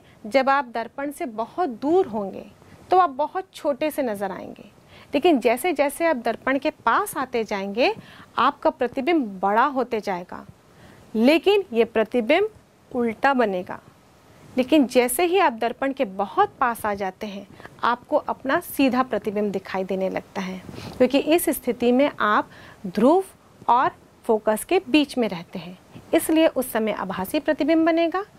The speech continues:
और वो प्रतिबिंब सीधा बनेगा। अब बच्चों, हम उत्तल दर्पण से प्रतिबिंब की रचना देखते हैं।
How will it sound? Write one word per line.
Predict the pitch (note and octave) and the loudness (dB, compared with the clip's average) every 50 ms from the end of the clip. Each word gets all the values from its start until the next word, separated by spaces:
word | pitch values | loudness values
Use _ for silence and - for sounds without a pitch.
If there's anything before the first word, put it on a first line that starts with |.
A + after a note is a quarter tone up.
| - - - - - | -20 -20 -10 -2 0
और | A3+ A3 G3+ | 0 0 2
वो | F#3+ A#3 D4+ | 2 0 0
प्रतिबिंब | D4+ - A#3 G#3 G3 - G#3 A3 D#4 G#4+ | 0 0 -4 -6 -4 -6 -2 -2 -2 -2
सीधा | A#4 - - - C#4 A3+ - F3 F#3 | -2 -6 -2 0 0 0 0 -2 -8
बनेगा। | F#3 F#3 E3+ - - - - - - - - - - - - - - - - - - - - - - - - - E4 | -8 -8 -10 -10 -12 -12 -14 -16 -16 -18 -20 -20 -20 -20 -20 -20 -20 -20 -20 -20 -20 -20 -20 -20 -18 -18 -2 0 2
अब | F4+ | 4
बच्चों, | F4 G#4 G#4 G#4 - G#4+ B4 B4 - - - | 6 4 4 4 2 2 2 0 -4 -4 2
हम | - F#4 - | 2 2 2
उत्तल | - - F4 F#4+ - - - A4+ G4+ | 2 2 0 0 2 2 2 2 4
दर्पण | E4 F#4+ - F#4 - F4 F4 D#4+ | 4 2 0 0 -2 -6 -6 -6
से | - F#4 F#4 | -6 -8 -8
प्रतिबिंब | F#4 - C#4+ C4+ - C#4+ B3 D4 D4 C#4+ C#4 | -4 -4 -4 -4 -4 -4 -2 -2 -2 -2 -2
की | - E4+ | -4 -4
रचना | C#4+ C#4 A3+ - - C4 A#3+ A#3+ | -2 -2 -4 -4 -4 -4 -4 -2
देखते | G3+ G3+ F#3+ - - - G3+ | -4 -6 -8 -8 -8 -10 -10
हैं। | F#3+ F3+ G#3 G#3 | -10 -10 -16 -18